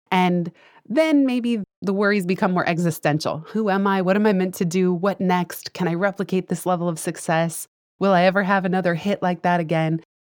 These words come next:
I mean, even people who sell their businesses or have a best-selling book have crises of confidence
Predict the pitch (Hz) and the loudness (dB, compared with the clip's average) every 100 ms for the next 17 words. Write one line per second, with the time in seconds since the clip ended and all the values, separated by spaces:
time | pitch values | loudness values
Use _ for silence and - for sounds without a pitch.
0 | - 190 - 226 240 226 214 202 196 165 | -2 -2 0 -2 0 0 -2 -4 -4 -2
1 | 160 160 170 165 175 160 175 175 - 151 | -2 -2 -2 0 0 0 0 -2 -2 0
2 | 143 - - 160 156 185 160 175 175 - | 0 -2 -4 -2 -2 -2 0 -2 -2 -2
3 | 175 160 165 - - _ _ - 226 226 | -2 0 -2 -4 -10 _ _ -6 -4 -4
4 | - 214 208 208 214 - 208 - 170 147 | -4 -4 -4 -6 -6 -4 -4 -2 -4 -4
5 | - | -8